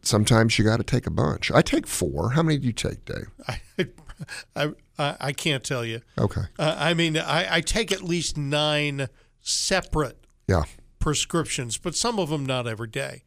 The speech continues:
Speaker 1: Yeah.
Speaker 2: Georgia,
Speaker 1: Yeah.
Speaker 2: it's not, uh, Georgia, uh, I'm gonna jump in and just put in my two cents. Are they on, do you have multiple blood pressure pills?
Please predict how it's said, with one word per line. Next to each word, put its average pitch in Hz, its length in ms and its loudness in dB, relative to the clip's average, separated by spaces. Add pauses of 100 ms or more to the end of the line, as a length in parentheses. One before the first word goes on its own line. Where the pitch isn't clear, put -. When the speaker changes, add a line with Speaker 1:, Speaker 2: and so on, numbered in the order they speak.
Speaker 1:
Yeah. 82 200 2 (500)
Speaker 2:
Georgia, 196 500 2
Speaker 1:
Yeah. 170 140 2
Speaker 2:
it's 156 180 -2
not, 165 280 -4 (100)
uh, 180 140 -6 (120)
Georgia, 170 460 0 (200)
uh, - 40 -8 (220)
I'm 170 180 -2
gonna 160 320 0 (320)
jump 180 320 -2
in 185 160 0
and 147 140 -4
just 160 340 -4 (880)
put 185 200 2
in 170 200 4
my 151 380 2 (100)
two 175 180 0
cents. 156 480 -2 (840)
Are 220 300 4
they 220 320 2
on, 170 320 0 (260)
do 190 120 0
you 240 260 0
have 165 280 0
multiple 170 840 2
blood 151 460 0
pressure 156 480 0
pills? - 880 -4